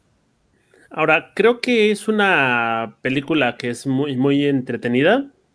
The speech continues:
Te, te tiene muy bien, este, ¿cómo se puede decir? Te tiene intrigado para ver cómo terminan estas cuestiones. Eh, me gustan mucho es-, estas apuestas donde hablamos de guerras,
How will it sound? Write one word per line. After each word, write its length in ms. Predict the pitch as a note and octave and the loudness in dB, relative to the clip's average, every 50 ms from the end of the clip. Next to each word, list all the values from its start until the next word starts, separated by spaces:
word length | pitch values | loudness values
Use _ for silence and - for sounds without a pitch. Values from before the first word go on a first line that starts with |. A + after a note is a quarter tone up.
| _ _ _ _ | _ _ _ _
Te, 1300 | - C3 A#2+ A#2 A2+ A2+ A2+ A2+ A2+ A2+ A2+ A2+ A2+ A2+ A2+ A2+ A2+ A2+ A#2 A#2 A#2+ - - - C#3+ - _ _ _ _ _ _ _ _ | -6 -4 -2 -2 -2 -2 -2 -2 -2 -2 -2 -2 -4 -4 -2 -2 -2 -2 0 -2 -2 -4 -8 -14 -20 -20 _ _ _ _ _ _ _ _
te 200 | - C#3+ C#3 C#3 C3+ | 0 2 2 2 2
tiene 260 | C3+ D#3+ E3 E3+ E3 | 2 0 2 2 2
muy 300 | D#3+ D#3+ D#3 D#3 D#3 D#3 D3+ D3 | 2 2 2 2 2 0 0 -2
bien, 180 | C3+ C#3 C#3+ C#3 | 0 0 2 2
este, 520 | C#3 C3 C3+ - - A#2+ A2+ A2 A2 A2 G#2+ | 2 0 -2 -8 -8 -6 -6 -4 -4 -6 -6
¿cómo 140 | - C#3 C3+ | -4 -4 -4
se 80 | C3 - | -4 -4
puede 180 | - A#2+ A2+ | -6 -6 -6
decir? 320 | A2 - - A2+ G#2+ - - - - - - _ _ _ _ _ _ _ - | -6 -6 -8 -10 -10 -10 -16 -20 -20 -20 -20 _ _ _ _ _ _ _ -6
Te 60 | C3+ | 0
tiene 180 | C3+ D#3+ D#3+ D#3+ | 2 4 4 4
intrigado 560 | D#3 D#3 D3+ C3 B2 C3 B2+ C3+ C#3 C#3 C3+ | 2 2 2 2 4 4 4 4 4 2 2
para 180 | - A#2+ A2+ A2+ | 2 0 2 2
ver 160 | A2+ A#2+ A#2+ | 2 0 -2
cómo 680 | - - B2+ B2+ B2 B2 A#2 A#2 A2+ A2 A2 A2 A2 G#2 | 0 0 2 2 2 2 2 0 0 -2 -2 -4 -6 -4
terminan 460 | - C3 C3 C3+ C#3+ C#3 C3+ B2+ B2 | -2 0 2 4 4 4 4 4 2
estas 300 | B2 A#2+ - - C3+ C#3 | 0 -2 -2 -8 -10 -10
cuestiones. 680 | - A#2+ G#2 - - - C3 C3 D3 F#3+ G#3 G#3 - - _ _ - - | -10 -12 -12 -8 -2 0 0 2 2 2 0 -2 -4 -12 _ _ -10 -2
Eh, 320 | - C#3 C3+ C3+ C#3 C#3 C3+ | 0 2 4 4 4 2 2
me 100 | C#3+ D3+ | 2 0
gustan 260 | D3+ E3+ F#3+ - A#3 | 0 0 0 0 0
mucho 240 | G#3+ G3+ G3 - G3 | 0 0 0 0 -2
es-, 100 | F#3+ G3 | -4 -4
estas 260 | F3+ - - F#3+ - - | -6 -6 -4 -4 -2 -2
apuestas 500 | C#3+ C3+ - C#3+ C3 - - - D3 B2+ | -4 -2 0 -2 -2 0 0 -2 -2 0
donde 360 | B2 A#2 A2 A2+ A2 A2+ A2+ | 0 -2 -4 -2 0 0 0
hablamos 380 | A2+ A#2 C3+ C#3 D3 D#3 E3 C#3+ | 0 2 0 2 2 2 0 0
de 120 | C3 B2 | 0 0
guerras, 520 | A2 A#2 B2+ B2+ C3 E3 G#3+ B3 - - | 0 2 2 2 2 2 0 0 -4 -16